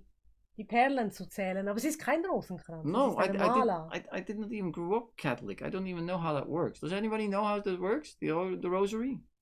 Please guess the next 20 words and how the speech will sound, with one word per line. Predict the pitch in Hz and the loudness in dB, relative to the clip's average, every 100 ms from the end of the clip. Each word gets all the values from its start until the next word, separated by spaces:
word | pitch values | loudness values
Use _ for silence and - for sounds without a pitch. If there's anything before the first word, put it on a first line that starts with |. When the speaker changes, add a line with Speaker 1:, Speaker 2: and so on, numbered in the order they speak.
| - | -4
Speaker 1:
Weiß | 214 320 320 | 0 0 0
jemand, | 294 277 | 0 0
wie | 247 | 2
der | 226 190 | 2 2
Rosenkranz | 208 294 330 320 320 330 - | 0 -4 -4 0 0 -2 -4
Speaker 2:
If | 143 | 0
it's | 151 | 2
a, | 180 | 4
Speaker 1:
funktioniert? | 170 - 165 156 165 | 4 4 4 4 2
Speaker 2:
a, | 151 147 - - - | 2 2 -2 -6 0
a, | 160 | 6
Our | 160 143 | 6 6
Father | - 175 208 247 311 - - _ _ - - | 4 4 6 4 0 -2 -10 _ _ -20 -4
three | 214 226 | 0 2
times | 190 196 247 226 - - | 4 2 2 -2 -6 -4
and | 165 165 | 0 2
then | 175 175 175 185 - _ - - | 2 0 -2 -6 -10 _ -20 -10
Speaker 1:
Unser | 202 214 | -6 -4
Vater | 208 214 277 302 320 | 0 2 2 0 -4
dreimal. | 277 285 294 285 294 | -2 -2 -2 -2 -2